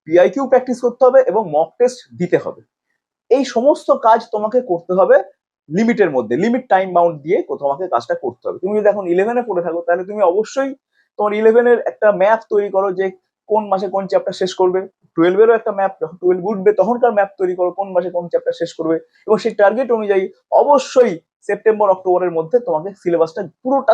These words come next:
শেষ করতে হবে ইলেভেন এবং টুয়েলভের। সেপ্টেম্বর অক্টোবর বলতে ক্লাস টুয়েলভে যখন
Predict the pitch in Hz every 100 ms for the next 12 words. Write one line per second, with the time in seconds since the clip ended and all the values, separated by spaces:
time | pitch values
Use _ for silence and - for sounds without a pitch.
0 | 226 202 - 170 - 170 202 156 160 151
1 | 180 269 156 110 104 107 _ _ - 208
2 | 233 220 208 180 190 185 180 240 208 196
3 | - 262 269 247 196